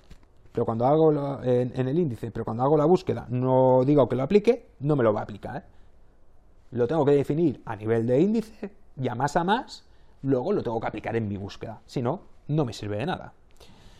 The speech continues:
Entonces, podemos modificar el scoring de dos, eh, de dos formas. Por peso de los campos o por funciones de, de puntuación. Por peso de los campos hace referencia a la importancia de los campos.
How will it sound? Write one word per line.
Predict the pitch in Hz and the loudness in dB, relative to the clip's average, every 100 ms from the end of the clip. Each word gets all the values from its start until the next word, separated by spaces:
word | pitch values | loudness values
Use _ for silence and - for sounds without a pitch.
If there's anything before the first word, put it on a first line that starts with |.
| - - - - - - - - | -20 -20 -20 -20 -20 -20 -20 -2
Entonces, | 147 139 117 | 2 2 2
podemos | 175 226 254 | 4 6 6
modificar | 220 214 214 214 233 262 | 4 4 4 2 2 -2
el | 180 175 | 2 2
scoring | 175 170 | 2 0
de | 135 | 0
dos, | 123 110 104 - - | 0 0 -4 -12 -4
eh, | 113 104 104 | -2 0 -2
de | 117 | -2
dos | 123 110 | -4 -8
formas. | - - - - - - _ - - - - - _ - | -14 -18 -20 -20 -20 -20 _ -20 -20 -20 -20 -20 _ 2
Por | 131 113 | 2 4
peso | 151 175 | 4 4
de | 185 | 6
los | 190 | 4
campos | - 254 262 269 269 - - - _ - | 0 -4 -2 -4 -4 -16 -20 -20 _ 4
o | 185 233 - - | 4 4 -4 -4
por | 170 - | -4 -4
funciones | - 120 110 120 110 110 - | -8 -8 -4 -4 -2 -4 -4
de, | 107 98 95 95 92 95 | -4 -4 -4 -8 -10 -10
de | 101 | -10
puntuación. | - 95 - - - - - - - _ - | -10 -12 -16 -20 -20 -20 -20 -20 -20 _ -6
Por | - 120 | -2 0
peso | 190 233 | 4 4
de | |
los | 185 | 4
campos | - 220 - 254 - | 0 -4 -4 -6 -4
hace | - 143 175 | -2 0 0
referencia | 160 143 143 151 160 | -2 -4 -4 -2 -2
a | |
la | 120 | -2
importancia | 110 101 101 90 87 | -4 -8 -10 -12 -16
de | - | -16
los | - | -20
campos. | - 110 - - | -20 -20 -20 -20